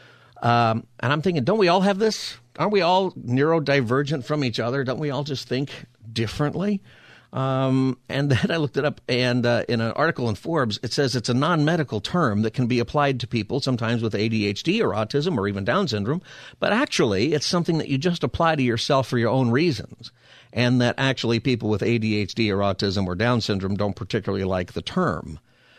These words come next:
Forbes says that neurodivergence is a social theory, not a diagnosis, explains Doctor Boxley, somebody that they're interviewing.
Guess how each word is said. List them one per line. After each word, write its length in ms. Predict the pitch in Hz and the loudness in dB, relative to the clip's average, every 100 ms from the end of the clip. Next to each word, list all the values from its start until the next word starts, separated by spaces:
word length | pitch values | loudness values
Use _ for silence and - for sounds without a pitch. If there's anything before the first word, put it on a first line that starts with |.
| _ | _
Forbes 420 | - 131 139 131 | -6 0 2 2
says 320 | - 123 113 101 | 0 2 2 0
that 140 | 95 | 0
neurodivergence 1000 | 117 135 123 107 110 101 117 110 104 98 | 2 2 2 2 0 2 0 2 0 0
is 120 | 95 | -2
a 60 | 98 | -2
social 460 | - 160 147 117 | 0 0 2 0
theory, 360 | 95 98 90 104 | 0 -2 0 0
not 220 | 113 110 | 2 2
a 60 | 110 | 0
diagnosis, 920 | 107 107 107 117 110 - - - - - - | 0 0 0 0 0 -2 -4 -4 -6 -12 -14
explains 460 | 95 - 98 90 | -10 -4 -2 -2
Doctor 340 | 98 92 - 82 | -2 -4 -4 -6
Boxley, 580 | 95 90 - 62 60 98 | -4 -4 -6 -8 -8 -8
somebody 320 | - 82 80 | -8 -8 -8
that 100 | 90 | -8
they're 160 | - | -8
interviewing. 340 | 95 78 - | -8 -10 -12